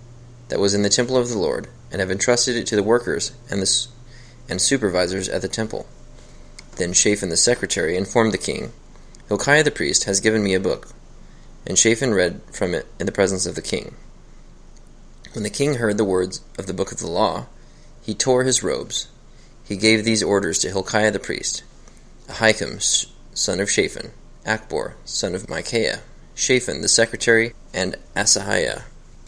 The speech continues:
the king's attendant. "Go and inquire of the Lord for me, and for the people, and for all Judah, about what is written in this book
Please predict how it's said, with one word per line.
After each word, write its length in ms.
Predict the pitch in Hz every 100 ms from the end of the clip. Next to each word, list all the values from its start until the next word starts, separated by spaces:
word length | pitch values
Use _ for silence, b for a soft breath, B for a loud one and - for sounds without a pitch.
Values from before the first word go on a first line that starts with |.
| -
the 100 | -
king's 260 | - 107 92
attendant. 520 | 80 101 64 - - - - - - - - - - -
"Go 160 | 113 127
and 100 | 139
inquire 400 | 139 135 85 90
of 140 | -
the 80 | 110
Lord 260 | 101 110 110
for 120 | -
me, 220 | 52 - B B B B -
and 140 | - 98
for 60 |
the 100 | 104
people, 440 | - 127 - 57 - - - B B -
and 180 | - 90
for 140 | 90 87
all 160 | 104
Judah, 440 | 104 107 98 71 - - -
about 240 | 95 80
what 140 | 101
is 100 | 101
written 220 | 107 87 101
in 160 | 95
this 180 | 101 95
book 360 | - 53 -